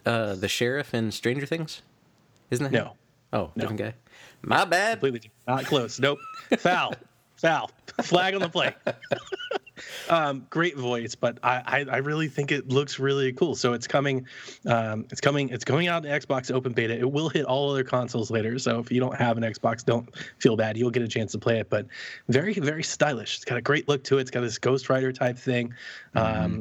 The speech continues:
Speaker 2: really like the look to it. So again, Game Pass looks good. It's coming to Game Pass. I like twin stick shooters. What's not to like?
Speaker 1: Mm-hmm.
Speaker 2: Obviously, I'm gonna download and play it.
Speaker 1: Sounds like a plan. Is that, does that strike your fancy, Luke?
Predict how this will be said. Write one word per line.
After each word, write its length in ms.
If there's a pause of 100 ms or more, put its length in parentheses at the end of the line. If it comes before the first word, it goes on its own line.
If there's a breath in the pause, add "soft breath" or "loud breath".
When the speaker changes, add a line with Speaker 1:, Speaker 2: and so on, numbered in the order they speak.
(100)
Speaker 2:
really 200
like 220
the 80
look 200
to 140
it. 100
So 360 (140)
again, 420 (340)
Game 220
Pass 400 (260 loud breath)
looks 320
good. 300 (160)
It's 100
coming 220
to 60
Game 200
Pass. 420
I 60
like 140
twin 180
stick 160
shooters. 400 (240 soft breath)
What's 160
not 140
to 80
like? 220 (240)
Speaker 1:
Mm-hmm. 80
Speaker 2:
Obviously, 340
I'm 80
gonna 100
download 300
and 100
play 140
it. 60 (920 loud breath)
Speaker 1:
Sounds 320
like 80
a 40
plan. 260 (460 loud breath)
Is 80
that, 260
does 120
that 160
strike 280
your 80
fancy, 360
Luke? 280